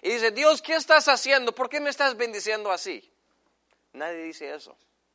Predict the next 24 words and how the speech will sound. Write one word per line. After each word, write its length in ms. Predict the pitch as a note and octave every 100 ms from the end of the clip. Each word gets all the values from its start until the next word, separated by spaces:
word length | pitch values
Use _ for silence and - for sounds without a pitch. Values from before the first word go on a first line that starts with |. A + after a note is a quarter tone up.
| _ _ _ -
Solamente 480 | - F3+ G3 F3+
cuando 260 | E3+ D#3 D3+
pasan 260 | C3+ E3 E3
las 140 | D#3+
cosas 300 | D#3 - D3
malas. 600 | C#3+ D#3 A#2+ - - _ _ _ _ _ _ - -
Job 420 | - C4+ E4+ E4
no 200 | C4+ C4 A#3+
se 140 | A#3
atrevía 440 | G3 G3+ G#3 C#4+
a 60 | D#4+
preguntarle 540 | C4 B3 A#3 A3+ B3
a 40 | A#3
Dios, 260 | B3 B3
"Dios, 280 | G3+ D#4 E4+
¿qué 160 | - D#4+
estás 340 | D#4 D#4+ D4
haciendo?" 640 | C4+ B3 C#4+ D4+ A#3+ E3 - -
cuando 280 | - A3 G#3
tenía 280 | G#3 B3 B3
un 200 | A3+ G3+
montón 540 | G3+ G3 F#3+ C4 D4+
de 100 | C4+
dinero, 460 | A#3 G3 G3 D3+